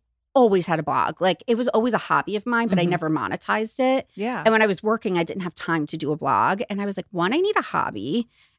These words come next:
Speaker 1: And two, I see that this could actually be a legitimate career. And I always knew I wanted to work for myself. I just didn't know what that looked like. So I started in two thousand sixteen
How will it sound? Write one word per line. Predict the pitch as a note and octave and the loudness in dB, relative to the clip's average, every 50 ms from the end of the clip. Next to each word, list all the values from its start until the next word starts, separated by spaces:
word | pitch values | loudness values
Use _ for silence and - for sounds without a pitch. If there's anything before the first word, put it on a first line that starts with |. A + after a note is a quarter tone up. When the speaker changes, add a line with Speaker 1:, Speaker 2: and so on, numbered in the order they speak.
| _ | _
Speaker 1:
And | - G3 F3+ F3+ - | -2 0 0 0 0
two, | - - - G#3+ G3 A3+ C#4 D4 - | -2 -4 -2 0 0 0 0 0 0
I | F#3 E3 E3 E3 E3 E3 D#3+ D#3 D#3 D#3 E3 _ _ _ _ _ _ _ | 2 4 4 4 4 4 2 0 0 -2 -4 _ _ _ _ _ _ _
see | - - - A#3 G#3 G3 | -4 -2 0 2 2 2
that | F3 G3+ F#3 E3+ - | 2 2 2 0 0
this | F3 D#3+ - | 0 -4 -4
could | - - E3 | -2 0 2
actually | E3 D#3+ - - F3+ | 2 2 2 0 -4
be | E3 E3 | -2 -2
a | D#3 D3+ | 0 0
legitimate | D#3 D#3+ D#3 F3 E3 E3 D#3+ E3 - _ | 0 0 2 2 2 2 2 0 -2 _
career. | - - F#3 F3 E3 E3+ D3+ C#3 D#3 D#3 F#3 A#3 C4 B3+ - | -6 -2 -2 0 0 0 0 2 4 4 4 4 2 2 0
And | G#3 G3 | 0 0
I | F#3+ C#3 - _ _ _ _ - | 0 -2 -4 _ _ _ _ 0
always | A3+ A#3 B3+ A3 G3 | 0 2 2 2 2
knew | A3+ A3 G3+ | 2 2 4
I | F#3 | 4
wanted | F3+ F3+ F3 F3+ E3+ | 2 2 0 0 -4
to | - - E3+ | -6 -6 -8
work | D#3 - | -8 -8
for | _ - G3+ | _ -6 -4
myself. | E3+ F#3+ F#3 - G3+ G3 G3+ F#3+ - | -4 -4 -4 -2 0 0 0 0 -2
I | - F#3+ | -6 -6
just | - E3+ E3+ - - _ _ _ _ _ _ _ _ _ - | -4 -6 -8 -8 -12 _ _ _ _ _ _ _ _ _ -2
didn't | - G3 E3 F3 E3+ | 0 2 2 2 2
know | F3 E3+ | 2 2
what | D#3 D#3+ D#3+ - | 2 0 -2 -2
that | D3+ - - | -4 -4 -4
looked | D#3+ D#3 - - - | -6 -8 -8 -4 0
like. | A3 A3+ A#3 A#3+ A#3+ - | 0 2 2 0 -2 -4
So | - - - G#3+ G3 F#3 F3+ F3 E3 E3 F3 - _ _ _ _ _ _ _ - | -4 -2 2 4 4 4 6 4 2 0 -2 -6 _ _ _ _ _ _ _ -8
I | F#3 | -8
started | - - - A3 A3 A3 G#3 G#3+ G#3+ G#3 G#3 G3 G3 - - | -6 -2 0 2 2 2 2 2 0 0 0 -2 -4 -6 -4
in | G3+ F#3+ F#3 F#3 F3+ F3+ F3+ F3+ F3+ F#3+ F#3 F3+ F#3 F#3+ G3 F#3+ F#3+ G3 F#3+ F#3+ F#3 - | -4 -2 -2 0 0 -2 -2 -2 -2 -2 -4 -4 -2 -2 -2 -2 -2 -2 -2 -4 -4 -6
two | - - G3+ | -8 -8 -6
thousand | G3 F#3 F#3 F#3+ G3 F#3+ G3 F#3+ F#3 F#3 F#3 F#3 F#3 F#3 F#3 F3+ - | -4 -2 -2 -2 -2 -2 -2 0 0 2 2 2 2 2 0 -2 -2
sixteen | - - F3+ - - - - - C4+ C4 C#4 D4 D4+ D#4 D#4+ D4+ | -4 -6 -4 -4 -4 -6 -2 0 2 4 4 4 4 4 2 0